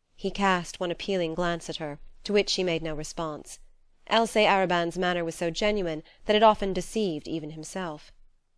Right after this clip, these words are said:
Edna did not care or think whether it were genuine or not. When she was alone, she looked mechanically at the back of her hand which he had kissed so warmly.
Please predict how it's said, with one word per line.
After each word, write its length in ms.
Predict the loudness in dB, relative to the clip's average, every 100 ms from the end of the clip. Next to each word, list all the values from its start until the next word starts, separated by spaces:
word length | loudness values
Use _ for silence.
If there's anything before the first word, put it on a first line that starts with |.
| _ _ _ _
Edna 320 | 4 6 6 2
did 140 | 0
not 240 | -2 -4
care 360 | 0 2 4 2
or 140 | -2
think 400 | -4 0 0 0
whether 220 | -4 -2 -4
it 80 |
were 80 | -4
genuine 360 | -2 -4 -4 -8
or 60 |
not. 380 | -4 -2 -2 -4 -10 -12 -18 -4
When 100 | 0
she 160 | 4 6
was 100 | 6
alone, 380 | 6 6 4 2
she 140 | 0
looked 180 | -2 -2
mechanically 560 | -2 2 2 4 0
at 80 | 0
the 60 | 0
back 260 | 0 0
of 80 | -2
her 120 | -6
hand 320 | -2 2 2 0
which 160 | -2
he 40 | -4
had 140 | -4
kissed 340 | -4 -6 -6
so 160 | -8 -8
warmly. 540 | -6 -6 -6 -8 -10